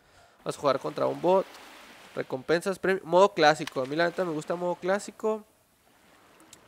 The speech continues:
Y pues arre. Recompensas, veinticinco pavos contra Jack.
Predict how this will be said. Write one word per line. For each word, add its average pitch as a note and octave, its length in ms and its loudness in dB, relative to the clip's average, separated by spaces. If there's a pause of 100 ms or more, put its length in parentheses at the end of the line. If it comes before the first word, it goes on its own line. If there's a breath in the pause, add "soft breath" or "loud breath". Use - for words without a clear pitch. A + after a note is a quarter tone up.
(140)
Y F#3 460 -2
pues - 240 -8
arre. C3+ 340 0 (840 soft breath)
Recompensas, D#3 640 -4
veinticinco D3+ 540 -10
pavos F#3+ 600 0
contra C3+ 340 -2
Jack. B2 260 -2